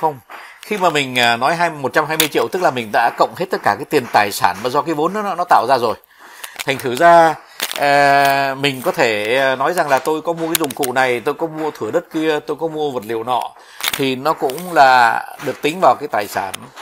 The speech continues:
hoặc là tính vào cái dòng tiền, dòng tiền mặt mà các bạn đã sử dụng để mà các bạn, à, khuếch trương và vận hành cái công ty của bạn.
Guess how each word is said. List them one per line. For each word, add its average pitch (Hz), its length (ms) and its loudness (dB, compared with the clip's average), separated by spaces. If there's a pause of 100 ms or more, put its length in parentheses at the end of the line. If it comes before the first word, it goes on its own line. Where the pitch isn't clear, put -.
hoặc 123 140 -4
là 110 80 -6
tính 147 280 -8
vào 147 220 4
cái 135 100 -8
dòng 117 220 4 (120)
tiền, 113 200 -2 (580)
dòng 110 260 0
tiền 120 180 -2
mặt 104 220 -4
mà 104 160 -6
các 127 200 -8
bạn 113 180 -2
đã 113 80 -6
sử 92 180 -8
dụng 107 180 -6 (480)
để 104 140 -12
mà 107 100 -10
các 113 200 -10
bạn, 113 260 0
à, 104 300 -8 (420)
khuếch - 240 -10 (100)
trương 151 320 -6 (540)
và 98 680 -6 (520)
vận 123 240 -8
hành 107 200 -10
cái 117 80 -10
công 117 160 -6
ty 117 140 -6
của - 120 -12
bạn. - 140 -4